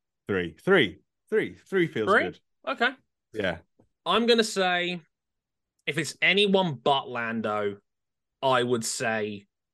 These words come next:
Speaker 2: two, 'cause I think George is good enough to lead that team to a title against most of the field.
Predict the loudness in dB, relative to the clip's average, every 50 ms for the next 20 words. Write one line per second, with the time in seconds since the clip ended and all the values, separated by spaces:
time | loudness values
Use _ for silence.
0 | _ -12 -10 -10 -6 -2 0 0 2 2 0 -2 -4 -6 -8 _ _ _ _ _
1 | _ _ _ _ _ _ _ _ _ _ _ _ _ _ _ _ _ _ _ -10
2 | -4 0 0 0 0 0 -2 -2 -2 -2 0 2 2 2 2 0 -4 -6 -6 -6
3 | -4 -4 -2 -2 0 0 0 -2 -4 -8 -18 -20 -20 _ _ _ _ -8 -4 -2
4 | -2 0 -2 -2 -4 -4 -2 -2 -4 -4 -4 -6 -8 -6 -6 -6 -4 -4 -4 -4
5 | -4 -4 -4 -4 -4 -4 -4 -4 -6 -6 -4 -4 -6 -6 -8 -8 -6 -4 0 0
6 | 2 2 2 2 0 -2 -4 -10 -10 -8 -8 -8 -6 -6 -4 -2 -2 -4 -4